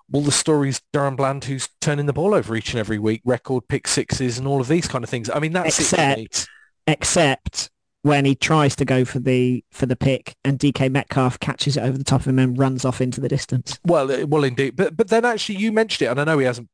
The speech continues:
Speaker 1: played this season with it, but Trevon Diggs was like that in previous year. Is
Speaker 2: Oh,
Speaker 1: this
Speaker 2: yeah.
Speaker 1: a Dallas thing? Is that how they've
Speaker 2: It's
Speaker 1: been
Speaker 2: a bit,
Speaker 1: coached and
Speaker 2: it's a
Speaker 1: everything?
Speaker 2: bit feast or famine. That's all I'm saying. It's
Speaker 1: Correct.
Speaker 2: like you
Speaker 1: Yeah.
Speaker 2: said, they're not there to stop them.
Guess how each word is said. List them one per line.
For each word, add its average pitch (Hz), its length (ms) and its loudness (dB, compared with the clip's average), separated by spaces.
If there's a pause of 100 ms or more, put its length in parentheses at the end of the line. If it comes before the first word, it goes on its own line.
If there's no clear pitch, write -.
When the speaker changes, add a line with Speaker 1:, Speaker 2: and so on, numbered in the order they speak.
(100)
Speaker 1:
played 127 200 -4
this - 120 -4
season 131 160 -6
with 135 140 -2
it, 135 100 -2 (240)
but 196 140 2
Trevon 190 280 -2
Diggs 180 220 -4
was 170 160 -2
like 175 160 2
that 165 140 0
in 147 80 -8
previous 180 380 0
year. 139 100 -4
Is 170 120 2
Speaker 2:
Oh, 466 60 4
Speaker 1:
this 403 120 4
Speaker 2:
yeah. 160 80 -2
Speaker 1:
a - 20 -20
Dallas 170 440 0
thing? 110 200 -6
Is 123 140 -4
that 156 120 -2
how 143 160 -2
they've 139 140 0
Speaker 2:
It's 156 100 2
Speaker 1:
been 196 120 2
Speaker 2:
a - 20 2
bit, 214 100 2
Speaker 1:
coached - 240 -6
and 131 100 -2
Speaker 2:
it's - 140 2
a - 40 4
Speaker 1:
everything? 214 180 2
Speaker 2:
bit - 80 -10
feast 180 320 2
or 147 100 4
famine. 135 340 0
That's 143 220 -2
all 165 140 4
I'm 143 80 2
saying. 139 240 2
It's 135 140 -4
Speaker 1:
Correct. - 100 -2
Speaker 2:
like 165 160 -2
you 170 80 2
Speaker 1:
Yeah. 151 180 2
Speaker 2:
said, 139 220 -4 (100)
they're 151 100 0
not 165 280 0
there 156 180 2
to - 160 0
stop - 400 -2
them. 127 300 -2